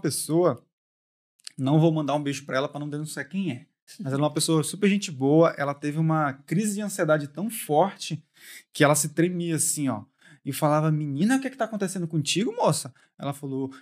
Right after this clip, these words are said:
"Diogo, eu tô passando mal, minha pressão aumentou, não sei o que e tal."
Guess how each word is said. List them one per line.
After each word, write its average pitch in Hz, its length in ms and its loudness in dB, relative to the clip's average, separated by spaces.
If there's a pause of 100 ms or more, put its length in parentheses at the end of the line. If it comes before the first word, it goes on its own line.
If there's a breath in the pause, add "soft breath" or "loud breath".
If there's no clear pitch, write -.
(140 loud breath)
"Diogo, 135 600 0
eu 175 40 -8
tô 165 120 -8
passando 165 500 -4
mal, 190 360 4
minha 165 140 2
pressão 170 480 -2
aumentou, 185 520 -2
não 208 80 -2
sei 202 180 -4
o 170 60 -2
que 208 220 -10
e 214 40 -10
tal." 220 220 -6